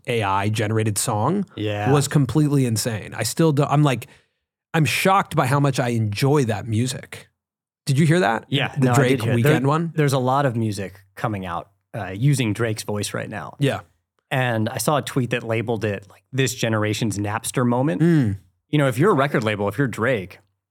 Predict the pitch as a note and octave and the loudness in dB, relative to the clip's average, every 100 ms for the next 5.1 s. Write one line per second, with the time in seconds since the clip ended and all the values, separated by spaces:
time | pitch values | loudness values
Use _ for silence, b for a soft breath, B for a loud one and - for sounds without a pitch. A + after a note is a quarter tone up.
0 | _ _ _ _ _ _ _ - B2 C3+ | _ _ _ _ _ _ _ -6 0 0
1 | D3+ B2+ C3 C3+ A2 G2+ A2+ B2+ G#2+ G2+ | 0 0 0 0 0 -2 0 0 0 -4
2 | G#2 G#2+ F#3 C3+ G2 E2+ - B2 A2 F#2 | -4 0 0 -2 -6 -10 -10 -4 -4 -4
3 | F#2 _ _ _ _ _ _ _ - - | -12 _ _ _ _ _ _ _ -10 -4
4 | C3 - - - _ _ _ - C3 A2 | -2 -2 -8 -12 _ _ _ -6 -2 -2